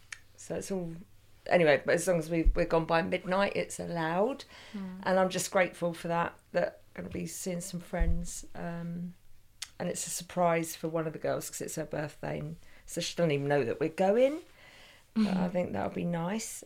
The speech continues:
Speaker 1: Um, wrapping presents.
Speaker 2: Really?
Speaker 1: Yeah.
Speaker 2: Oh, that is not a fave of mine.
Speaker 1: It's not a fave, but I, I just think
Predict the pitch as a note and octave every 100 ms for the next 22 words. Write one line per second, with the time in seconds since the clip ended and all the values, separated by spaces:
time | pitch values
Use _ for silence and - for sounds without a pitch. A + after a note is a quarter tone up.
0 | - - G3+ G#3 G3+ G#3 G#3 G#3 G#3+ -
1 | - - - - A3+ B3+ - B3+ B3+ B3
2 | C4 A#3+ C#4+ E4+ G#4+ - - - - _
3 | - - G#3 A3 B3 B3 G#3+ F#3 - E4
4 | C#4 A#3+ G#3+ G3+ G3+ G#3+ G#3+ G#3 A3+ G#3+
5 | G#3 G3 G#3+ A3 F3+ - G#3+ G#3 G3+ G3
6 | G3+ G3+ F#3 D#4 - G#4+ F#4 E4+ D4+ A#3
7 | - B3+ A#3+ - - C#4 C4+ B3+ - F3+
8 | G#3+